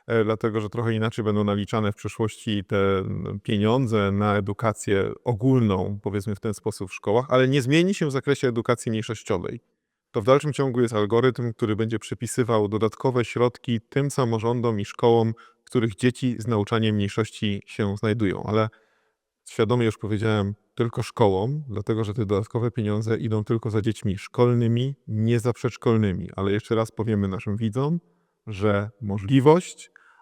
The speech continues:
aby uczyć, dotyczy również dzieci przedszkolnych. I tutaj nie ma wyjątków. Żaden dyrektor przedszkola nie może odmówić, jeżeli rodzic złoży wniosek.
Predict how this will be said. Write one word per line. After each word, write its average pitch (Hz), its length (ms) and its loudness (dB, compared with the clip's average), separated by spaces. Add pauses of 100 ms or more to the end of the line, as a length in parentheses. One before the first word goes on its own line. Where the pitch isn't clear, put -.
aby 107 300 0 (120)
uczyć, 160 520 -2
dotyczy 113 460 -2
również 120 420 0
dzieci 110 260 -2
przedszkolnych. 101 800 -4
I 123 60 -6
tutaj 120 520 0
nie 117 180 2
ma 123 140 4
wyjątków. 117 680 0 (160)
Żaden 120 380 2
dyrektor 107 380 0
przedszkola 110 520 -2
nie 110 280 0
może 131 300 0
odmówić, 110 640 -2
jeżeli 107 500 -2
rodzic 110 300 -2
złoży 101 380 -2 (300)
wniosek. - 460 -8